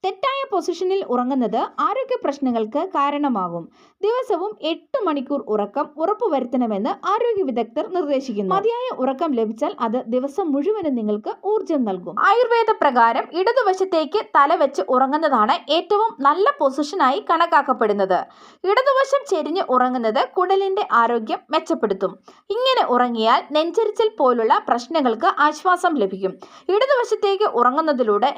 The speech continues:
രക്തയോട്ടം മെച്ചപ്പെടുകയും ഹൃദ്രോഗ സാധ്യത കുറയ്ക്കുകയും ചെയ്യും.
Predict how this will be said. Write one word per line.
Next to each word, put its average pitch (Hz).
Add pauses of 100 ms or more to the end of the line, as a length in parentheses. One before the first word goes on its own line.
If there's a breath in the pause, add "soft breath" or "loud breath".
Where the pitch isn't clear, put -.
(140)
രക്തയോട്ടം 311 (100)
മെച്ചപ്പെടുകയും 233 (200 loud breath)
ഹൃദ്രോഗ 440 (120)
സാധ്യത 247 (140)
കുറയ്ക്കുകയും 320
ചെയ്യും. 185